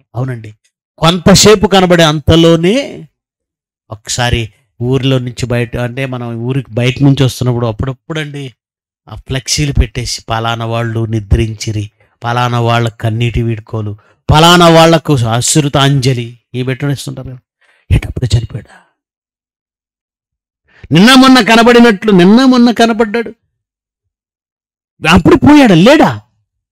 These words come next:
మొన్న ఉన్నాడు, ఇప్పుడు లేడు. మొన్న, మొన్న ఉన్నాడు, ఇప్పుడు లేడు. నిన్న ఉన్నాడు, ఇప్పుడు లేడు. ఈ రోజు ఉన్నాడు, లేడు. అలా కనబడుతున్నారు, అలా మాయమైపోతున్నారు, అలా కనబడుతున్నారు, అలా మాయమైపోతున్నారు.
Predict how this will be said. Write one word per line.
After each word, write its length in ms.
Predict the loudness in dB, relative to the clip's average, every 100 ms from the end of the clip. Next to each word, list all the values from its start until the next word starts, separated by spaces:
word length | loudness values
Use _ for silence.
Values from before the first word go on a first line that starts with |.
| _ _ _ _ _ _ _ _ -20 _ _ _
మొన్న 220 | 0 2 2
ఉన్నాడు, 260 | 2 2
ఇప్పుడు 200 | 2 4
లేడు. 200 | 4 4
మొన్న, 280 | 2 0 0
మొన్న 240 | 0 0
ఉన్నాడు, 360 | 0 -2 -2 -2
ఇప్పుడు 320 | -2 -4 -2
లేడు. 160 | 0 0
నిన్న 240 | 0 -2
ఉన్నాడు, 280 | -2 -2 -4
ఇప్పుడు 300 | -4 -6 -2
లేడు. 180 | -2 -2
ఈ 100 | 0
రోజు 220 | 0 0
ఉన్నాడు, 280 | -4 -4 -2
లేడు. 380 | 0 2 2 -2 _ _ _ _ _ _ _ _ -4
అలా 120 | -2
కనబడుతున్నారు, 580 | 0 2 2 2 2 4
అలా 180 | 4 4
మాయమైపోతున్నారు, 720 | 2 2 0 -2 -4 -6 -10 _ 2
అలా 180 | 2
కనబడుతున్నారు, 720 | 4 2 2 0 -2 -2 0
అలా 180 | 2 2
మాయమైపోతున్నారు. 880 | 2 2 2 0 -2 -4 -4 -10